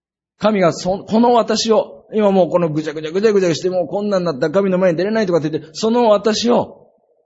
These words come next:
神は許してくださって、またご自分の子として、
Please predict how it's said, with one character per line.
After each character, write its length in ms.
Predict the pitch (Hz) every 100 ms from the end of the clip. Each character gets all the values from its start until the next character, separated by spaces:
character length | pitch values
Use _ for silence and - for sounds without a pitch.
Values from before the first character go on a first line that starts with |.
| _ _ _ _ _ _ _ _ _ _ _ _ _
神 220 | 196 202
は 220 | 151 175
許 80 | 269
し 100 | 269
て 80 | 226
く 80 | 165
だ 80 | 135
さ 120 | 135
っ 80 | -
て、 300 | 127 - _ _ _ _ _ _ _ _ _ _
ま 140 | - 202
た 80 | 208
ご 100 | 202
自 160 | 202
分 160 | 240 233
の 100 | 220
子 140 | 220
と 120 | 226
し 100 | 220
て、 300 | 233 185 -